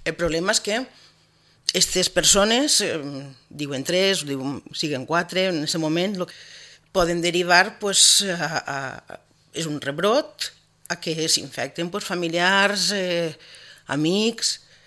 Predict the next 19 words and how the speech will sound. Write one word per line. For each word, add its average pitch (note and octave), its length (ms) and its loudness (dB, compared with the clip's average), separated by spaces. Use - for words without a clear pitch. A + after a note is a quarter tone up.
Jo F#3+ 400 0
volia E3+ 320 0
transmetre, E3+ 480 -4
eh, F3+ 460 2
en E3+ 180 -4
tot D3 160 -6
i E3 80 -2
això, F3 220 -2
que, G3 440 0
mm, E3+ 480 -8
el E3 80 -4
virus F#3 320 0
està G3 160 4
allí, F3+ 320 0
mm, D#3 320 -10
no F3 60 -2
estem G#3 200 0
immunes, F3 500 2
Pego G#3 280 6